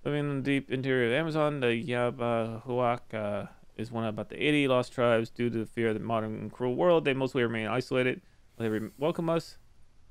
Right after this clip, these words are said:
They are the key and the only lead as we are, why we are here. Okay. Yeah, this F O V, oh my god. I am getting massive, um,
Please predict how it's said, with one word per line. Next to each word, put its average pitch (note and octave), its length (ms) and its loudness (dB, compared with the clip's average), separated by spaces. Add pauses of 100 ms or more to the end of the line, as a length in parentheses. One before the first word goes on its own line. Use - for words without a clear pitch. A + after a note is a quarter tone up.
(420)
They A2 120 -2
are G#2 160 2
the - 100 -8
key G3 460 -2 (1160)
and A2+ 80 -6
the A#2 80 -2
only B2+ 240 0
lead B2 300 -2
as - 180 -6
we A2 200 -4
are, - 240 -10 (260)
why G#2+ 220 -4
we G2+ 140 -6
are - 120 -10 (120)
here. - 200 -2 (680)
Okay. C#2 100 -12 (960)
Yeah, B2 120 8
this E3+ 400 2
F E3+ 220 4
O D3 100 6
V, A#2+ 480 4 (100)
oh C#3+ 240 2
my A2 140 -2
god. A#2 320 0 (1400)
I C3+ 160 0
am C3 220 2
getting C#3 320 4 (420)
massive, C3 680 0 (1200)
um, G#2+ 400 -2